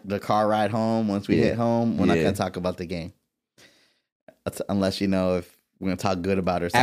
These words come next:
Speaker 2: After
Speaker 1: like
Speaker 2: the
Speaker 1: that.
Speaker 2: car ride home.
Speaker 1: After the car ride
Speaker 2: Okay,
Speaker 1: home.
Speaker 2: so the car ride home, you're fucking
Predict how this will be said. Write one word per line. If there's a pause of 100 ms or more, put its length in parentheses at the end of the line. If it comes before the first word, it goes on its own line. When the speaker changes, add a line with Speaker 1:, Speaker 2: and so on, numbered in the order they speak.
Speaker 2:
After
Speaker 1:
like
Speaker 2:
the
Speaker 1:
that.
Speaker 2:
car
ride
home.
Speaker 1:
After
the
car
ride
Speaker 2:
Okay,
Speaker 1:
home.
Speaker 2:
so
the
car
ride
home,
you're
fucking